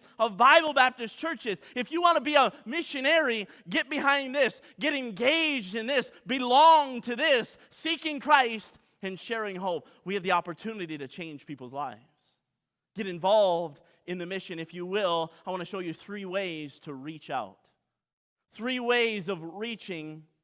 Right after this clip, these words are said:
out. Number one, earnestly pray. Number one, earnestly pray. Number one,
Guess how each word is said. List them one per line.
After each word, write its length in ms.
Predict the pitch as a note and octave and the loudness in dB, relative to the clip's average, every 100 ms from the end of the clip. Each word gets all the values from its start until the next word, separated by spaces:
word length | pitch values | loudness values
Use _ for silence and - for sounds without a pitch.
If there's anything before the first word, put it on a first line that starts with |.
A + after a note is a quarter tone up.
| _ | _
out. 400 | D3 B2 A2 - _ - | -6 -4 -6 -14 _ -14
Number 260 | D3+ D3 | -12 -8
one, 460 | C#3 C#3+ B2+ A#2 A2 _ _ _ - | -8 -8 -10 -14 -20 _ _ _ -8
earnestly 880 | F3+ E3 B2+ B2 - B2 A2+ A2+ A2 _ _ _ _ - | -6 -6 -10 -14 -16 -12 -12 -14 _ _ _ _ _ -18
pray. 240 | G2 F2 _ _ _ _ _ _ _ _ _ C#3 | -18 -18 _ _ _ _ _ _ _ _ _ -12
Number 220 | E3+ F#3+ | -8 -4
one, 420 | F3 D3+ C#3 C3+ _ _ _ _ | -2 -4 -6 -12 _ _ _ _
earnestly 840 | G3 G3 F3 C#3+ - C3 A#2 A#2 G#2+ _ _ _ _ _ _ | -4 -4 -4 -10 -12 -12 -10 -12 -18 _ _ _ _ _ _
pray. 280 | C#3+ A2+ F2+ _ _ _ _ _ _ _ _ E3+ | -12 -12 -12 _ _ _ _ _ _ _ _ -8
Number 260 | F#3+ F#3 | -6 -4
one, 440 | F#3 F#3+ E3 D#3 | 0 0 0 -4